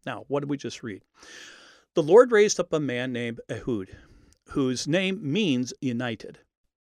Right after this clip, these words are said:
He was from the tribe of Benjamin, we see that, which is one of the smaller tribes of the twelve.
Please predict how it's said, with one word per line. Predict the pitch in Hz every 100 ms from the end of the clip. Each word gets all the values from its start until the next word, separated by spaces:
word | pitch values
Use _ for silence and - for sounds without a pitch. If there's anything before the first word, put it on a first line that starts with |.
| _
He | 131
was | 120 110
from | - 110 143
the |
tribe | 190 190 175 208
of | 196
Benjamin, | 165 143 127 110 160 165
we | 113
see | - 127
that, | 131 104 139
which | 131 156
is | 143
one | 208
of | 294
the | 269
smaller | - 262 302 240
tribes | 127 - 110 95 127 -
of | 127
the | 110
twelve. | - 117 98 117